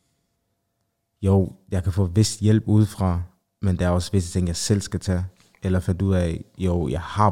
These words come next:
brug for en her, men jeg skal også bruge det rigtigt. Altså, hvad, hvad fandt du ud af ved at få sådan en person ind som,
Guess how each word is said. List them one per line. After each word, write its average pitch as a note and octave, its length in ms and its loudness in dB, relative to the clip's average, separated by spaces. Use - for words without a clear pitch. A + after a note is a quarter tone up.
brug G#2+ 200 0
for F#2 160 -2
en F#2 200 0
her, F#2 260 0
men F#2 140 -4
jeg E2+ 120 -4
skal - 100 -12
også F#2 140 -6
bruge G2+ 160 -2
det F2 100 -4
rigtigt. G2 520 -2
Altså, G2 180 -2
hvad, G2+ 320 -4
hvad G#2+ 180 -2
fandt G#2+ 220 2
du A2+ 60 2
ud A2+ 80 6
af F#2 140 0
ved G2 120 0
at F#2 160 -4
få - 120 -8
sådan G2 220 0
en F2+ 80 -2
person F#2 320 -4
ind F2+ 120 -4
som, F2 240 -10